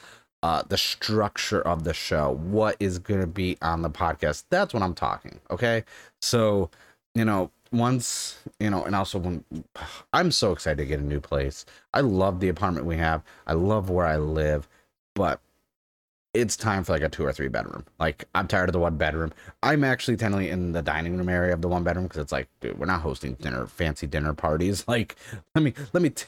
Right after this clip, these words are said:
let me take over that one, that, that, that dining room area. We don't need a dining room area.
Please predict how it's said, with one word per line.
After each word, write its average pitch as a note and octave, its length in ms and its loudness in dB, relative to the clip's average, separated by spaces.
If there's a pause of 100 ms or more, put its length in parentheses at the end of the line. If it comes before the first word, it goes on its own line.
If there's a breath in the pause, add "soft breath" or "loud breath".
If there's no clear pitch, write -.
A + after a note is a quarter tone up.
(260 loud breath)
let F#3+ 80 2
me D3+ 60 4
take - 380 0
over G2 240 4
that E2+ 240 4
one, D#2+ 420 0 (160)
that, F2 240 2
that, D#2+ 260 0
that E2 240 0
dining E2 360 0
room D#2 160 0
area. D2+ 280 0
We G#2+ 140 0
don't E2+ 180 -4
need B1 100 -8
a - 200 -18
dining A1 300 -4
room A#1+ 160 -6
area. D2 400 0